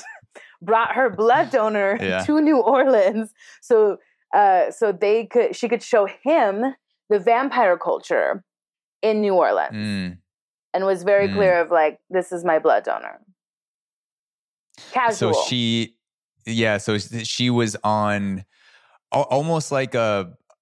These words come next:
Speaker 2: a parent would bring their child back to their hometown to say, "This is
Speaker 1: This
Speaker 2: where
Speaker 1: is
Speaker 2: I
Speaker 1: where
Speaker 2: grew
Speaker 1: I
Speaker 2: up," and
Speaker 1: grew
Speaker 2: this
Speaker 1: up.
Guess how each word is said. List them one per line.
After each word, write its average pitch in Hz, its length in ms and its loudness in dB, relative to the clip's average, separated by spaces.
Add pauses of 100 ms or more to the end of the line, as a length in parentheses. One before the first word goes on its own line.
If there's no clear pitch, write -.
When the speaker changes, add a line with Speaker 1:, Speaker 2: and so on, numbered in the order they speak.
(480)
Speaker 2:
a 101 100 -6
parent 110 480 -6
would 101 180 -6
bring 101 280 -4
their 95 260 -2
child 95 500 -2
back 98 260 -4
to 107 80 -6
their 92 180 -2
hometown 95 840 -4
to 98 100 -8
say, 95 240 -4
"This 95 200 -6
is 98 80 4
Speaker 1:
This 98 60 0
Speaker 2:
where 95 200 2
Speaker 1:
is 95 40 -2
Speaker 2:
I - 20 -2
Speaker 1:
where 320 100 2
Speaker 2:
grew 311 80 2
Speaker 1:
I 311 220 4
Speaker 2:
up," - 100 -2
and 349 100 2
Speaker 1:
grew 381 80 2
Speaker 2:
this 349 140 4
Speaker 1:
up. 240 320 0